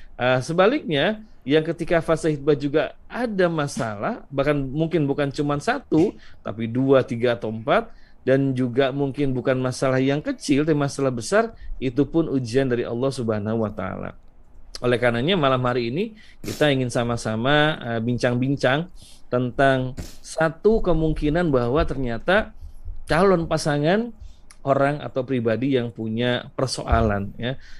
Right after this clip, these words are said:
Nah, tentu saja pertama kita harus mengingat bahwa setiap dari kita mendapatkan ujian dari Allah Ta'ala. Masih jomblo ujian, sudah menikah ujian,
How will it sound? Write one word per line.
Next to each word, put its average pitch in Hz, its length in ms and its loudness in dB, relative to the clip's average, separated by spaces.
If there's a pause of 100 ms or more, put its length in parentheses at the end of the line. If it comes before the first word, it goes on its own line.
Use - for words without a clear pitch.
Nah, 131 400 4 (320)
tentu 156 240 4
saja 180 480 6
pertama 170 720 2
kita 131 480 2
harus 127 160 -2
mengingat 127 640 0
bahwa 113 480 2
setiap 127 400 -2
dari 117 240 0
kita 147 480 0 (240)
mendapatkan 120 720 -2
ujian 127 400 0
dari 117 160 2
Allah 120 240 0
Ta'ala. 101 440 -4 (560)
Masih 151 320 4
jomblo 147 560 4
ujian, 113 720 -2
sudah 143 240 0
menikah 233 480 4
ujian, 107 560 0